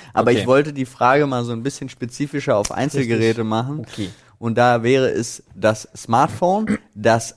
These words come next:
Speaker 1: Auto tatsächlich. Ich liebe das, ich liebe diese Freiheit. Auch
Speaker 2: Das Auto.
Speaker 1: Genau. Nicht dieses, aber ich liebe das tatsächlich, sagen zu können,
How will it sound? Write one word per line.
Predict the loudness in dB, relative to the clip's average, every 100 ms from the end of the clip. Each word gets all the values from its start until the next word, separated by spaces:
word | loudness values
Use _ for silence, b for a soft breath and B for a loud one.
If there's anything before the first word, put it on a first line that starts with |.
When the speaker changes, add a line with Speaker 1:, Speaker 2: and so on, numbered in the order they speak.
| _
Speaker 1:
Auto | 2 2 2 2 2
tatsächlich. | 0 -2 0 0 0 0 0 -2 _ b b
Ich | -6 -2
liebe | -2 0 0
das, | 2 0 -2
ich | -6
liebe | -4 -4 -2 -2 -4
diese | -4 -6 -6
Freiheit. | -10 0 2 4 4 2 2 0
Auch | -2
Speaker 2:
Das | -2 -8 -10 _ _ -18
Auto. | -18 -18 -20 _ 0
Speaker 1:
Genau. | 4 4 2 -4 b b b b b b b
Nicht | -4 -4
dieses, | -6 -4 -4 -4 2
aber | 4 4 4 0 -4 -8
ich | -6
liebe | -2 0 2 2
das | 2 2
tatsächlich, | 0 2 0 0 -4
sagen | 2 2 2
zu | -4 -8
können, | -4 -2 -4